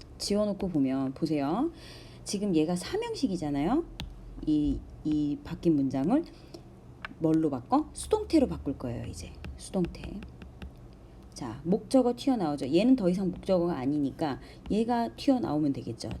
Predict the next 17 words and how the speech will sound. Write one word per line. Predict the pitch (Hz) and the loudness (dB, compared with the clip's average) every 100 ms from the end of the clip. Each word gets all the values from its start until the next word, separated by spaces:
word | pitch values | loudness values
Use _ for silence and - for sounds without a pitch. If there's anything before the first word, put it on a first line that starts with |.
| - | -2
The | 160 147 175 277 - - - - - - - - - | 0 0 0 -2 -8 -18 -18 -18 -20 -20 -20 -20 -14
book | - 160 - - - - - - - - - - - - - | -4 -4 -4 -18 -18 -18 -18 -16 -16 -16 -16 -16 -14 -12 -6
나왔죠. | 156 147 139 180 - - | -2 -2 -4 -8 -10 -12
자, | - 139 120 | -8 -8 2
gave | 165 202 190 123 | 4 4 0 -6
과거네요. | - 147 202 214 123 139 - - | -2 0 2 2 -2 -6 -14 -8
The | - 131 | -2 -2
book | 190 190 | -2 -4
단수네요. | - 127 143 175 180 131 - - | -4 2 2 4 2 2 -2 -8
자, | - 120 95 - | -10 -8 -8 0
be | 156 | 2
플러스 | - 147 - - | 2 0 -4 -4
피피니까 | - 240 - 220 220 202 135 - 208 214 214 | -2 -4 -2 -2 0 2 0 0 -2 -2 -4
was. | - 123 117 117 - - - - - - | -4 -2 -4 -6 -8 -12 -14 -16 -14 -8
gave의 | - 156 170 160 139 131 - | 2 4 4 4 2 2 -2
과거 | 139 127 | -4 -4
분사 | - 113 117 233 269 | -2 -2 2 4 4